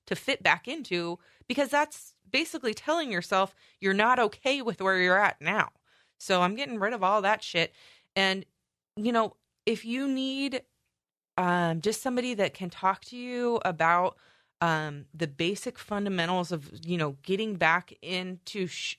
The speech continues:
into shape, but not doing it in, in a really drastic way. My, I, I feel like Dig in Wellness, um, that I've been going to with Molly, um, she,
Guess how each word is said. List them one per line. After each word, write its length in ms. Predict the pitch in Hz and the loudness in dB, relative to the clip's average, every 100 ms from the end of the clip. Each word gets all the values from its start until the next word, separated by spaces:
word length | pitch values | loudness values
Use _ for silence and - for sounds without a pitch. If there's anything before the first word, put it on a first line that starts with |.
| - | -10
into 360 | 147 185 196 | -4 -2 -2
shape, 300 | 208 190 180 | -2 -2 -2
but 100 | 185 | -4
not 240 | 147 185 190 | -2 -2 -2
doing 240 | 202 196 | -4 -4
it 140 | 190 180 | -4 -4
in, 200 | 175 160 - | -4 -6 -4
in 140 | 165 | -2
a 100 | 156 | -2
really 420 | 151 170 170 160 143 - - _ _ | -2 -2 0 0 -4 -14 -20 _ _
drastic 580 | 185 208 269 - 254 - | 2 2 2 -6 -12 -4
way. 380 | 185 170 165 165 _ _ _ | -2 0 -2 -8 _ _ _
My, 540 | 185 208 254 277 254 - | 0 0 0 -6 -10 -4
I, 340 | - 147 208 233 | 0 2 2 2
I 140 | 202 214 | -2 -2
feel 260 | 254 240 | -4 -2
like 240 | 233 190 - | 0 -2 -4
Dig 180 | 190 | -6
in 120 | 185 180 | -4 -2
Wellness, 760 | 175 180 190 170 160 - - | 0 0 -2 -2 -2 -6 -6
um, 260 | 151 151 151 | -2 -2 -2
that 180 | 147 156 | -2 -2
I've 180 | 190 196 | -2 -2
been 160 | 190 | -4
going 320 | 165 160 156 156 | -2 -2 -4 -4
to 300 | 175 160 156 | 0 0 0
with 220 | 156 - | -4 -2
Molly, 600 | 165 196 208 160 147 151 _ - _ _ - | 0 2 0 -2 -6 -10 _ -20 _ _ 0
um, 460 | 156 151 135 143 - _ _ _ _ _ _ | 2 2 -2 -10 -20 _ _ _ _ _ _
she, 720 | - - - 226 233 240 226 | -4 -2 0 0 0 -2 -4